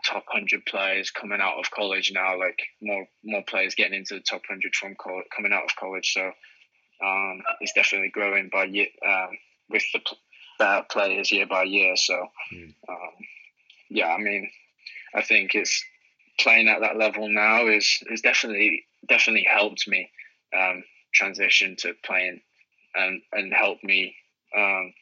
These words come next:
Speaker 1: succeed in these pro tournaments.
Speaker 2: And you mentioned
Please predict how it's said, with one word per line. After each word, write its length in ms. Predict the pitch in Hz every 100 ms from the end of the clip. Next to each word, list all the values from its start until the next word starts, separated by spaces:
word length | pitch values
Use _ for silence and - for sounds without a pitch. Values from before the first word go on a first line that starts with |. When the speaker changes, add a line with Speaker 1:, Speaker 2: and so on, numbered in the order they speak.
| _ -
Speaker 1:
succeed 680 | - 104 - - 95 90 - _ - -
in 140 | 95 92
these 260 | 92 90
pro 240 | - 95 92
tournaments. 580 | - 90 92 90 - - - _ _ - - - - _ _ -
Speaker 2:
And 140 | 107
you 40 | 110
mentioned 640 | 113 120 113 107 98 82